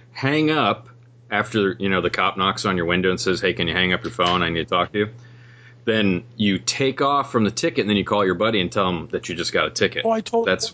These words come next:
Speaker 1: that's how that
Speaker 2: I
Speaker 1: works.
Speaker 2: told you one guy that, uh, I pulled up next to, and I was on the way to a call.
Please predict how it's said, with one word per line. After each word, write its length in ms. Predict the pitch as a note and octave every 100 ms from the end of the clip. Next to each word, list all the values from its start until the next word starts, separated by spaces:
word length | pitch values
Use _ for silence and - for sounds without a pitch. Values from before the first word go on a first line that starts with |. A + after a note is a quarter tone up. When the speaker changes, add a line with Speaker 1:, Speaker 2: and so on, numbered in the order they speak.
| -
Speaker 1:
that's 180 | - F#2+
how 120 | G2 D#2+
that 220 | D2 -
Speaker 2:
I 60 |
Speaker 1:
works. 100 | G3
Speaker 2:
told 200 | G#3+ A3
you 80 | E3
one 260 | C#3 D#3+ G#3
guy 300 | D#3 A#2+ A#2
that, 200 | A#2+ A#2
uh, 440 | A#2 A#2 A2+ A2 G#2 - - - -
I 80 |
pulled 260 | C#3 F3 E3
up 140 | D3+
next 280 | B2+ D#3 -
to, 120 | D3
and 100 | B2
I 40 | B2
was 100 | B2
on 100 | C3
the 60 |
way 180 | B2 C3
to 100 | B2+
a 80 | A2+
call. 540 | - D#3 E3+ B2 A2+